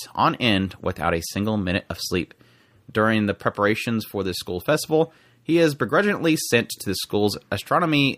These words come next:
observatory to gather cardboard boxes, a place which is said to be haunted by the dire happenings of a now defunct astronomy club. He finds the isolated place a haven ripe for him to sleep. But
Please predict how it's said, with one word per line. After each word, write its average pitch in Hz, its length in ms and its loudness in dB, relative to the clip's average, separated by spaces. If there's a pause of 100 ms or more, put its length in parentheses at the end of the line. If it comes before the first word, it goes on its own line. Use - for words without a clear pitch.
observatory 113 800 0 (340)
to 90 240 -2 (160)
gather 165 460 0
cardboard 90 580 -2
boxes, 92 420 -2 (480)
a - 60 -2
place 156 420 0
which 117 240 -2
is 95 300 0
said 170 280 2
to 131 100 -6
be 95 100 -2
haunted 95 580 -2 (140)
by 92 220 0
the 87 100 -2
dire 107 300 2
happenings 92 580 -4
of 85 240 -4
a 82 60 -4
now 107 560 2
defunct - 560 -4 (100)
astronomy 110 480 0
club. - 320 -6 (380)
He 127 120 -4
finds 214 280 2
the 160 100 -2
isolated 135 480 0
place 131 400 0
a 90 80 -6
haven 98 640 0 (380)
ripe 117 320 -2 (100)
for 110 160 0
him 104 220 -2
to 104 100 -6
sleep. - 340 -8 (460)
But 147 260 2